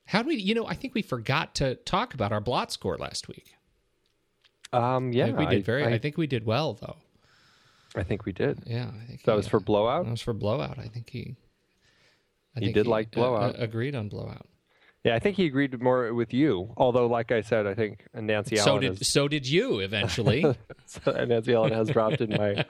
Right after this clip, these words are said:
Speaker 1: <laughs>
Speaker 2: estimation a little bit, uh, the more she sits with me.
Speaker 1: <laughs>
Speaker 2: Uh, yes, yes. But I, I do really love Blowout,
Speaker 1: Yeah.
Speaker 2: and Ben did too. And
Speaker 1: Yeah.
Speaker 2: then Thief
Speaker 1: Yeah.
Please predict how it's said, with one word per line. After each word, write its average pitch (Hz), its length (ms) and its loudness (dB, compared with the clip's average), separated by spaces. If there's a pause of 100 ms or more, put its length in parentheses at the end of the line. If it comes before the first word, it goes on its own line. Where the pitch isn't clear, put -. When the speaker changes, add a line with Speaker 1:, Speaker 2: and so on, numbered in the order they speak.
(160)
Speaker 1:
<laughs> - 220 -6
Speaker 2:
estimation 120 580 0
a 113 40 2
little 120 180 2
bit, 123 200 0 (120)
uh, 131 140 2
the 117 120 -2
more 117 280 2
she 117 180 -4
sits 113 240 2
with 117 100 0
me. 127 240 0 (340)
Speaker 1:
<laughs> 294 60 4 (1080)
Speaker 2:
Uh, 98 340 0
yes, 90 460 -4
yes. 95 220 -2
But 147 160 4
I, 139 300 0
I 127 40 -2
do 120 180 -4
really 104 220 -2
love 95 240 -8
Blowout, 104 380 -4
Speaker 1:
Yeah. - 60 -6
Speaker 2:
and 135 180 -6
Ben 135 160 0
did 143 160 -6
too. 107 400 -6
And 113 120 2
Speaker 1:
Yeah. 123 80 2
Speaker 2:
then 127 240 -2 (200)
Thief 160 440 -4 (540)
Speaker 1:
Yeah. 147 220 -2